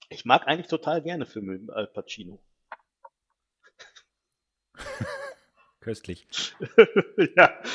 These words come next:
Speaker 1: genau. Hei, hei, hei.
Speaker 2: Aber da fällt mir ein, eine ganz
Speaker 1: Ja.
Speaker 2: wesentliche Info habe ich ja völlig vergessen zu den Pluralsight-Kursen. Da müssen wir doch nochmal kurz drauf zurückkommen.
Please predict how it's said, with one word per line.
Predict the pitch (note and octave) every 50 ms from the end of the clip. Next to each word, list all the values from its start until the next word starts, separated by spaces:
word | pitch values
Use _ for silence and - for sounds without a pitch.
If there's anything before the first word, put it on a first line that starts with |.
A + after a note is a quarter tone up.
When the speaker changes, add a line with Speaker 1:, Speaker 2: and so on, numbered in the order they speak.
| - - - - _
Speaker 1:
genau. | G#3+ G3+ - A#2+ A2 G2+ - - - _ - - - - - - - _ _ _ -
Hei, | G#2+ G#2+ G#2+ G2+
hei, | G2 G2 F#2+ F2+
hei. | F2+ F2 - _ _ _ _ _ _ _ -
Speaker 2:
Aber | A2+ A2 A2 - D3 - - _ _ _ _ _ _
da | - A2
fällt | - C3+ D3+ D3+
mir | D#3+ C#3+
ein, | A2+ B2 D3+ D#3 -
eine | - A#2 B2+ D3+ D#3
ganz | D3+ C3 G#2+ F#2+
Speaker 1:
Ja. | G2 A#2+
Speaker 2:
wesentliche | C#3 - D3+ C#3 B2+ A#2 C3+
Info | - C3 B2 B2 C#3+
habe | C3 A#2+
ich | A#2 A2
ja | A#2
völlig | - - B2+ A#2+ G#2+
vergessen | - A2 G#2 A#2+ A2+ - D#3+ C3
zu | - C#3
den | A#2 A#2+ G#2+
Pluralsight-Kursen. | - B2+ C#3 E3 F#3 E3+ - - A#2 G#2+ - - A2 A2+ A2+ D#3+ C#3
Da | A#2
müssen | A2+ A#2 A2 A#2
wir | A#2+
doch | A#2 A#2+
nochmal | C#3 D#3 C#3+ B2+
kurz | - - C3 -
drauf | - B2+ A2+ -
zurückkommen. | - A2+ A#2 D3+ - - - G#2+ A2+ C#3 F#3+ F3+